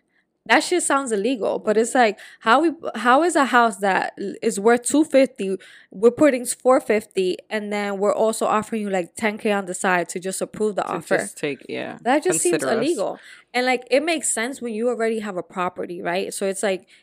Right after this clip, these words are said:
Speaker 1: if you, if you own a property, you can sell it overpriced, like every other house, and then maybe buy another house, right?
Speaker 2: Mm-hmm.
Speaker 1: But for people who don't have properties, it's like, what are we gonna sell?
Speaker 2: Mm-hmm.
Speaker 1: Nothing, because we are renting. And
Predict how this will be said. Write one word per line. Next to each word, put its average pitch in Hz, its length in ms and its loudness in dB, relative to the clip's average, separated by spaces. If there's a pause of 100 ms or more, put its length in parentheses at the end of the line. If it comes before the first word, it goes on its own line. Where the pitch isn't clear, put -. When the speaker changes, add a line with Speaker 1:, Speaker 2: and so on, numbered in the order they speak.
Speaker 1:
if 190 140 -8
you, 262 280 -4
if 196 160 -2
you 214 160 -4
own 269 160 2
a 277 60 -2
property, 208 640 -2
you 220 100 -8
can 196 160 -10
sell 254 360 6
it 214 240 0 (600)
overpriced, 269 760 8
like 202 140 2
every 226 200 4
other 285 200 6
house, 202 380 4
and 214 140 -6
then 220 80 -6
maybe 233 180 -2
buy 220 200 0
another 208 300 0
house, - 320 -6
right? 196 260 -2 (340)
Speaker 2:
Mm-hmm. 175 460 -20
Speaker 1:
But 208 460 2 (720)
for 214 100 2
people 233 240 0
who 214 140 -6
don't 202 320 -4
have 190 320 -6
properties, 185 600 -4
it's - 160 -10
like, 180 180 -4
what 190 200 0
are 214 60 4
we 196 120 -2
gonna 185 200 -4
sell? 160 280 2 (200)
Speaker 2:
Mm-hmm. 190 120 -16
Speaker 1:
Nothing, 202 460 -2
because 180 240 -8
we 202 240 -6
are 196 140 0
renting. - 480 -4 (640)
And 214 560 -4